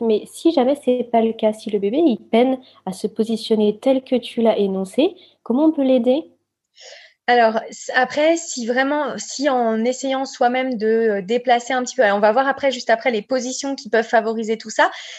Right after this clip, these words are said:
Speaker 2: mais si vraiment on a l'impression que le bébé a une impossibilité à ouvrir correctement la bouche,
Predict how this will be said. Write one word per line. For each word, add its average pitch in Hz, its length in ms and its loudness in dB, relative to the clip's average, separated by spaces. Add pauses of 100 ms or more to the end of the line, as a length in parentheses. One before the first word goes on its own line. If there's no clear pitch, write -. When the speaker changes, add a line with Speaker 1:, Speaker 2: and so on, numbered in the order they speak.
(120)
Speaker 2:
mais 220 80 2
si 233 140 -2
vraiment 269 380 0
on 214 360 0
a 208 100 2
l'impression 254 420 -2
que - 80 -2
le 240 60 0
bébé 220 220 2
a 247 140 4
une 196 160 -2
impossibilité 262 800 -4
à 208 160 4
ouvrir 226 420 -4
correctement 226 520 -2
la 202 140 -2
bouche, 262 320 -6